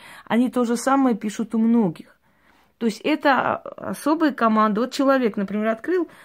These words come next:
аккаунтов восемьдесят и зарабатывает на этом. Заходит везде, оставляет свои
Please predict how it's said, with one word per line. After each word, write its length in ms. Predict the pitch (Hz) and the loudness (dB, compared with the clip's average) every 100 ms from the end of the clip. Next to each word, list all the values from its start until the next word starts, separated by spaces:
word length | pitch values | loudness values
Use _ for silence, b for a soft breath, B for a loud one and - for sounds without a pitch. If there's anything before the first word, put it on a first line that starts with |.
| B | B
аккаунтов 680 | 214 220 226 196 196 180 | -6 2 2 2 0 -4
восемьдесят 720 | 190 220 - 170 165 - - - b b b b b _ | 2 0 2 -6 -6 -10 -12 -12 b b b b b _
и 80 | 277 | -2
зарабатывает 760 | 262 302 269 294 294 214 180 | 2 4 4 4 2 0 -4
на 180 | 185 170 | -2 -4
этом. 220 | 156 160 | -4 -8
Заходит 540 | 170 214 320 302 214 202 | -4 -2 -2 -2 -4 -4
везде, 240 | 185 196 | -2 0
оставляет 400 | 170 185 180 170 | 0 -4 -6 -6
свои 220 | - 165 | -6 -6